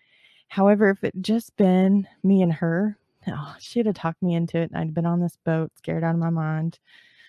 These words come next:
Ugh, I would, <laughs> I, I laugh because I know how intimidated I would be, and,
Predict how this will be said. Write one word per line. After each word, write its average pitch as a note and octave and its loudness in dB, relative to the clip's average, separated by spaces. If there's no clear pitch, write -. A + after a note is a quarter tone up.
Ugh, - -4
I G3 0
would, G#3+ 4
<laughs> - -10
I, G#3+ -2
I A#3 4
laugh G#3+ 2
because G#3 0
I F#3 2
know F#3 2
how E3+ -2
intimidated E3+ 2
I D#3+ -2
would D#3+ -4
be, E3 -2
and, E3 -2